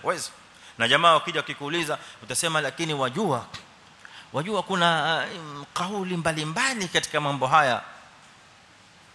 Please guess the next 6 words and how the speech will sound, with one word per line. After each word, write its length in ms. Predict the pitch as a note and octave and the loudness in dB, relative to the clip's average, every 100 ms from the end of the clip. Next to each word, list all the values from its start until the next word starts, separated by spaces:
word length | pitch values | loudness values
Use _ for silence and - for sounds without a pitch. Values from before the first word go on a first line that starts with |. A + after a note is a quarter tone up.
| - - - - - | -20 -20 -20 -20 -10
Esh 140 | D#3 | -8
hadha? 140 | - F2 - - - - - - - - - - - - - - | -6 -8 -14 -20 -20 -20 -20 -20 -20 -20 -20 -20 -20 -20 -18 -6
Imetoka 400 | A#2+ A2+ B2 A#2 | -4 -2 4 6
wapi 320 | C3 A2 G#2+ | 6 4 0
kauli 240 | A#2+ G2 | 2 2
mbalimbali? 440 | F#2+ F#2 F2+ E2+ | 0 -6 -4 -6